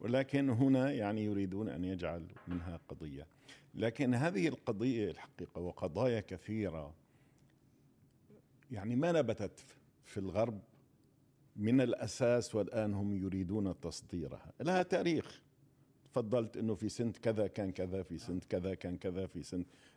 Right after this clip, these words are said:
ال-، ال-، الاتحاد، الولايات المتحدة الأمريكية من سنوات قريبة، يعني حتى ال-، ال-، الحكومة الفيدرالية اعترفت بها ك-، كحالة سائدة. هم يريدون إذا قرروا شيء في بلادهم، هلا هذه ديمقراطية، شعبكم أراد شيئا،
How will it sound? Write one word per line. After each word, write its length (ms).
ال-، 180
ال-، 220
الاتحاد، 500
الولايات 500
المتحدة 400
الأمريكية 520
من 140
سنوات 480
قريبة، 420
يعني 440
حتى 400
ال-، 260
ال-، 500
الحكومة 400
الفيدرالية 600
اعترفت 560
بها 240
ك-، 420
كحالة 440
سائدة. 480
هم 180
يريدون 680
إذا 260
قرروا 500
شيء 320
في 220
بلادهم، 540
هلا 280
هذه 240
ديمقراطية، 840
شعبكم 600
أراد 340
شيئا، 400